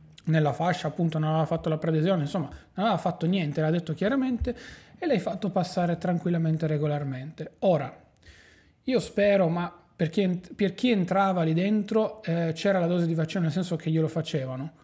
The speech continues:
ok? Per chi non entrava in realtà, eh, semplicemente non, non faceva nulla, quindi doveva aspettare fuori. Quindi se lui è entrato, novanta per cento, utilizziamo il condizionale anche,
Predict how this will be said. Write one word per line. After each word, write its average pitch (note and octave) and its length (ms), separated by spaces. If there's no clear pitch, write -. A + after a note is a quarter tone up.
ok? E3 420
Per A#3 200
chi E4 160
non G3 180
entrava E3+ 560
in D3+ 120
realtà, D#3+ 720
eh, D#3+ 340
semplicemente F3+ 1080
non, D#3+ 560
non E3 140
faceva E3+ 320
nulla, F3+ 300
quindi E3 200
doveva D#3+ 260
aspettare D3+ 440
fuori. C#3+ 360
Quindi D#3 300
se D#3+ 140
lui F#3+ 180
è - 20
entrato, F3 760
novanta E3 320
per G3 160
cento, D#3 420
utilizziamo D#3 400
il C#3+ 60
condizionale D#3+ 640
anche, C3+ 440